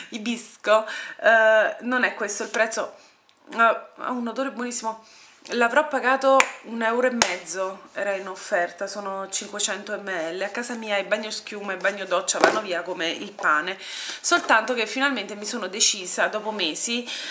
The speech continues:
a comprare un bagno di, eh, schiuma di quelli per, per, da uomo, perché mio marito continuava a puzzare. Io gli dicevo: "Tu puzzi di femmina e non mi piace",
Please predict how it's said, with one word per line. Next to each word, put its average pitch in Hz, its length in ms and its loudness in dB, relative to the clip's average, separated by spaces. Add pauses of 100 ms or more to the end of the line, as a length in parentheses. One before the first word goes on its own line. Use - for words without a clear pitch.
(100)
a 247 200 6
comprare 233 600 2
un 233 100 -4
bagno 262 240 -2
di, 214 80 -10
eh, 202 960 0
schiuma 220 400 -6
di 226 100 -6
quelli 214 260 -2
per, 190 760 -2
per, 190 240 -2
da 220 140 6
uomo, 185 440 0
perché 247 220 -4
mio 220 100 -6
marito 254 300 0
continuava 202 360 0
a - 40 -8
puzzare. 226 480 2
Io 240 120 -2
gli 220 140 -6
dicevo: 208 280 -2
"Tu 233 120 -6
puzzi 202 320 -6
di 220 80 -6
femmina 180 760 0
e 196 100 -4
non 202 160 -6
mi 202 100 -6
piace", 190 640 2